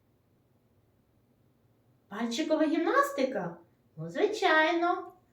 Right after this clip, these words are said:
А ще? Загадки відгадувати. Добре, я теж дуже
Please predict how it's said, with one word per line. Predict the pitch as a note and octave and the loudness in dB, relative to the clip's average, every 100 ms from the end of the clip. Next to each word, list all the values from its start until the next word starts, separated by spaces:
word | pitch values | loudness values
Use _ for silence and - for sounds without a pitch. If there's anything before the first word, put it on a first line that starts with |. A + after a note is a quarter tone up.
| _ - | _ -4
А | D#4+ | -2
ще? | E4+ - G#3 G3+ B3 D#4+ - _ _ _ _ _ _ _ _ _ _ _ _ _ _ _ _ _ _ _ | -2 -2 0 0 0 -4 -12 _ _ _ _ _ _ _ _ _ _ _ _ _ _ _ _ _ _ _
Загадки | G3+ D#4+ E4 E4+ A#4 A#4 F4+ - A3 | 2 4 6 4 2 4 4 2 -4
відгадувати. | G#3 F#3 F#3 F3+ E3+ F3+ F3+ - C4+ - - _ _ | -2 0 0 0 0 -2 -4 -6 -8 -12 -18 _ _
Добре, | F3 D#4 E4 A#3 G3 E3 G3 F#3 F3+ - - | 2 6 8 8 8 4 -2 -4 -6 -10 -12
я | F3 G#3+ C#4+ - | 2 4 4 6
теж | G#4+ F4+ F4+ G4+ | 8 10 10 6
дуже | G4 F#4 E4+ A3+ A3 A3 | 8 8 8 6 2 0